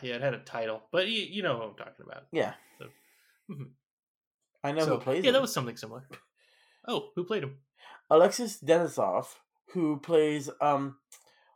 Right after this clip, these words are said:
Speaker 2: Wesley in, uh, Buffy, the other
Speaker 1: Oh,
Speaker 2: Watcher guy.
Speaker 1: cool.
Speaker 2: Yeah.
Speaker 1: Oh, all right.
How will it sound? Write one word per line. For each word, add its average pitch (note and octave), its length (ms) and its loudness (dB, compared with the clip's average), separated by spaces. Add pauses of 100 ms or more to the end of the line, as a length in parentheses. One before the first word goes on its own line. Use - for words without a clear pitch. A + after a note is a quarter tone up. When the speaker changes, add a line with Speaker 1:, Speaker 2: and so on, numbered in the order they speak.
(100)
Speaker 2:
Wesley D#3+ 960 2
in, D#3+ 600 -2
uh, D#3+ 120 8
Buffy, C#3+ 400 4 (960)
the D3+ 140 0
other D3 120 4
Speaker 1:
Oh, C#4+ 80 6
Speaker 2:
Watcher D#3 220 4
guy. - 100 -6
Speaker 1:
cool. - 320 -4 (200)
Speaker 2:
Yeah. F3+ 180 -2 (160)
Speaker 1:
Oh, E4 240 -10 (640)
all C4+ 140 -16
right. C4+ 240 -8